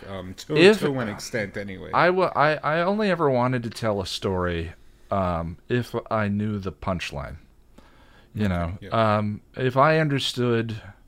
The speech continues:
Speaker 2: if I had learned, if I had learned, forget everyone else, if I had learned, <laughs> uh, what there was to learn from the story, if I could get something,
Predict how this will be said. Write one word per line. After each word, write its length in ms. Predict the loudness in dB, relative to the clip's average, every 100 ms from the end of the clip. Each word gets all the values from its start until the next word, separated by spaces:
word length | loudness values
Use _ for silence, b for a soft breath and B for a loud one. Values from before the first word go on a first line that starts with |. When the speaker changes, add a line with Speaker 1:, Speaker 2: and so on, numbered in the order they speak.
| -20 -20 b b b b b b b b b b b -4
Speaker 2:
if 100 | 6
I 120 | 8
had 100 | 8
learned, 500 | 6 4 4 4 2
if 140 | 0 0 6
I 200 | 8 8
had 240 | 6 2
learned, 380 | 0 -2 -4 -10 b b b b b b -20 -20 -20 -20 -20 _ -20
forget 240 | -4 6 8
everyone 320 | 8 6 6
else, 420 | 4 2 -2 -16 -10
if 160 | -4 -2 4
I 180 | 6 8
had 200 | 6 4
learned, 520 | 2 0 -2 -6 -12 -16 B B B B B
<laughs> 560 | B B B B -6
uh, 540 | 0 4 4 4 2 0 -6 -20 -20 _ -6
what 180 | -2 2
there 120 | 2
was 220 | 4 0
to 100 | 0
learn 280 | 0 0 -2
from 240 | -4 -4
the 60 | -4
story, 500 | -4 -2 -2 -4 -8 -8
if 160 | -4 4
I 280 | 6 8 4 -4
could 180 | -2 0
get 200 | 0 -2
something, 640 | -4 -4 -4 -4 -4 -8